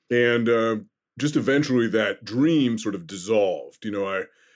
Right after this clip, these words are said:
realized that Indiana Jones was, you know, that <laughs> promise of it was not true, despite the fact that I had a fedora,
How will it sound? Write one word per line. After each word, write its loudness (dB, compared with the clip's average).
realized 0
that 0
Indiana -4
Jones -12
was, -12
you -6
know, -10
that 0
<laughs> -18
promise 2
of -2
it 2
was -2
not 0
true, 0
despite 0
the -2
fact 0
that 0
I 0
had 0
a 0
fedora, -2